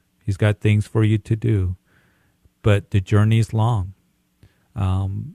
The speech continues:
we don't know how long we're gonna live, but you're young. You could have many, many years ahead of you in ministry u-, until, you know, the Lord is done or till the Lord comes back for the church. But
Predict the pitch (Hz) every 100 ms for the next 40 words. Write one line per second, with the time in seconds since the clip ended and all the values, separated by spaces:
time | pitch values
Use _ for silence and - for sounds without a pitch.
0 | - 110 107 135 135 117 113 110 104 110
1 | 107 101 101 98 104 104 107 107 107 117
2 | 117 135 104 110 123 92 - 104 120 120
3 | 95 101 98 98 101 107 120 120 117 113
4 | 110 107 101 95 82 104 101 92 92 85
5 | 90 - _ _ _ _ _ - 104 98
6 | 98 101 113 - 101 90 101 _ 170 110
7 | 110 101 98 - 98 98 98 _ _ _
8 | _ - 104 101 98 95 104 104 98 -
9 | 95 98 117 127 92 92 - 139 104 95
10 | 95 90 104 98 104 - 104 101 107 95
11 | - 110 113 - 110 101